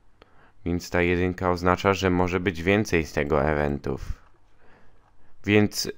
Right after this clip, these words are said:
zapraszajcie kolegów na mój kanał, czy znajomych, żeby dawa-, subowali mnie, subskrybowali i wtedy ja, wtedy ja, ja, ja, ja,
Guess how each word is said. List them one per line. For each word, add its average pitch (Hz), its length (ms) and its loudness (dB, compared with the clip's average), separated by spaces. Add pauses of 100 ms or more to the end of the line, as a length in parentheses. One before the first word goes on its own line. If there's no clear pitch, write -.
(200)
zapraszajcie 113 680 2
kolegów 98 680 4 (540)
na 85 120 4
mój 85 200 4
kanał, 101 480 6
czy 78 360 0
znajomych, 87 760 4 (720)
żeby 87 240 2
dawa-, 90 420 8
subowali 90 640 4
mnie, 85 200 2
subskrybowali 82 1040 2
i 80 60 -4
wtedy 80 300 -2
ja, 78 400 2 (1700)
wtedy 80 440 -4
ja, 80 160 2
ja, 76 200 0
ja, 76 200 -2
ja, 71 680 -2